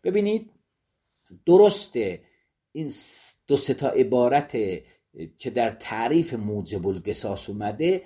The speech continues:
احتمالات معنایی دیگری هم داره. مثلاً کلمهٔ عدوان، کلمهٔ عمد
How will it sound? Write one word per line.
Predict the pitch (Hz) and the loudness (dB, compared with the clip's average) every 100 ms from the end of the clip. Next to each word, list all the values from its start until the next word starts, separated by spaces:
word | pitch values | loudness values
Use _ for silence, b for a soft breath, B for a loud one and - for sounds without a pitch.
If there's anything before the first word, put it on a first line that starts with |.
| B B _ | B B _
احتمالات | 131 98 - _ 131 131 123 127 160 170 180 | -8 -8 -12 _ -6 -2 0 2 2 0 -4
معنایی | 160 123 101 113 107 135 170 180 180 B B _ 104 | -2 -4 -4 -6 -4 2 4 4 0 B B _ -12
دیگری | 101 110 143 139 135 | -4 0 4 4 2
هم | 123 107 | 0 0
داره. | 98 71 - _ _ 104 | -2 -2 -10 _ _ -12
مثلاً | 107 117 117 143 151 - - | -8 -2 2 2 0 -6 -6
کلمهٔ | 104 107 131 - | -2 0 2 2
عدوان، | 110 101 90 120 143 165 170 _ | 2 0 2 2 2 -2 -10 _
کلمهٔ | - 101 104 120 131 - | -4 -2 0 0 0 -2
عمد | 107 120 147 170 170 175 - | -4 0 2 0 0 0 0